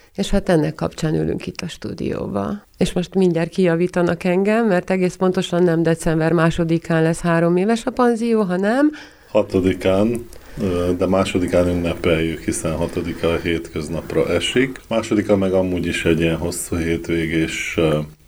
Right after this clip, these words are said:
Speaker 2: alkalom, illetve ami miatt még erre a dátumra esett a választás, az az, hogy, ö,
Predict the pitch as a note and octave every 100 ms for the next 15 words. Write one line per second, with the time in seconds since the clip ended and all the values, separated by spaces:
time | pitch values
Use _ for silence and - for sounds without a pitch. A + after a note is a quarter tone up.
0 | _ G#2+ G#2+ G#2 G#2+ A#2+ B2 B2 - -
1 | - A#2 A2+ G#2+ G#2+ G2 - A2 G#2+ G2+
2 | G2+ G2 F#2 F#2 F#2 F#2+ F#2+ F#2 F#2+ F#2
3 | F#2 E2+ F#2 - F2+ F2+ F2 F2 - G2
4 | - F#2 - E2+ E2+ F2+ F#2+ G2 - -
5 | G#2+ G#2+ - - F#2 - - F2 F#2 G2+
6 | G2+ G2+ - - - F2+ F2+ E2+ E2 F2+
7 | F2